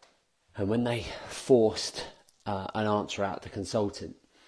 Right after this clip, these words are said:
it turned out that he probably wouldn't live much longer than eight months. When he found out that, the minute that the doctor turned around and said, "You've got eight months to live," he took it quite well.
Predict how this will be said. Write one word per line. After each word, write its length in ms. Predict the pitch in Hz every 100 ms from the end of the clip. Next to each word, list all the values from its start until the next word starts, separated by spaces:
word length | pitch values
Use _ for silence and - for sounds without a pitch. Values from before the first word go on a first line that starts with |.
| - _ -
it 200 | 120 -
turned 300 | - 113 104
out 180 | 101 -
that 160 | 98
he 120 | 113 107
probably 360 | - 107 98
wouldn't 380 | 92 101 98 95
live 240 | 98 85
much 240 | 101 - -
longer 220 | 101 92
than 160 | 90 92
eight 240 | 104 101 -
months. 500 | 104 85 - - - _ - - - _ _ _ _ _ _ _ _ _ _ _ _ _
When 200 | 135 147
he 240 | 135 135 139
found 360 | - 123 120
out 180 | 117 87
that, 260 | - - -
the 40 |
minute 500 | 117 131 139 147 -
that 180 | 104 -
the 80 | 135
doctor 480 | - 113 90 -
turned 260 | - 104 98
around 220 | 98 95
and 100 | 92
said, 300 | - 95 - - _ _ -
"You've 220 | 104 -
got 160 | 101 -
eight 220 | 104 -
months 320 | 98 90 -
to 140 | - 98
live," 280 | 90 - - _ - _ _ _ _ _ - - - _ - -
he 540 | - 120 120 113 107 _ _ _ _ _ _
took 180 | - -
it 100 | -
quite 220 | 120 82
well. 380 | 98 92 98